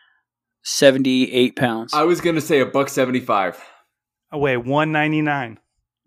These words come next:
Speaker 2: Damn.
Speaker 1: <laughs> Damn.
Speaker 3: One ninety-nine,
Speaker 2: Damn, beast
Speaker 3: boy.
Speaker 2: mode.
Speaker 3: Here we go. <laughs>
Speaker 2: Dude.
Speaker 3: All right.
Speaker 1: I don't think I've weighed myself in about three years, so.
Speaker 3: I don't know if you want to. But anyways, um,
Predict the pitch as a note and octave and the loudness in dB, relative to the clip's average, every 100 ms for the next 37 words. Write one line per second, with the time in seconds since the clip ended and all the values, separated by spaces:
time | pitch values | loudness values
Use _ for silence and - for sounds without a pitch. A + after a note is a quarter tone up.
0 | - F#2 B2+ D#3+ - C#3+ - - D3+ G#3+ | -20 -16 -14 -14 -14 -12 -8 -8 -6 -8
1 | D4+ - - C#3+ A#3 B3 A#3 - G3+ G#3+ | -8 -12 -4 4 6 8 6 4 4 4
2 | - F#3+ F3+ D#3+ D3 F#3+ G3 G3+ F#3+ A3+ | 4 4 4 2 2 4 6 6 6 2
3 | A3+ - - - _ _ - G#3+ A3 G3+ | -2 -12 -20 -20 _ _ 0 2 2 0
4 | G#3 E3+ C#3 B2 - - - - B3 - | 2 2 2 -4 -12 -8 -6 -4 -4 -2
5 | G#3+ E3+ A#2+ - - - _ _ - C#3+ | 0 0 -2 -8 -20 -20 _ _ -12 -8
6 | E3 D3+ C3+ C#3 C#3 C3+ C3 B2+ C3 B2+ | -6 0 2 2 2 2 4 4 2 2
7 | A#2+ C3 B2 B2+ A#2 A2 C3 A#2+ A2+ A#2+ | 0 0 0 0 0 -2 -4 -4 -2 -2
8 | A#2 A2 - A#2 A2+ _ - - C#3 C#3 | -2 -4 -6 -8 -10 _ -18 -16 -12 -10
9 | F3 F3+ - E3+ D#3 E3+ A#2+ A2+ - - | -10 -10 -12 -12 -10 -8 -10 -16 -20 -16
10 | D#3 F#3 F3+ C#3 A#2+ - _ _ _ D3 | -10 -6 -6 -6 -8 -16 _ _ _ -4
11 | D3 C3+ B2+ A#2+ | -2 0 -2 -6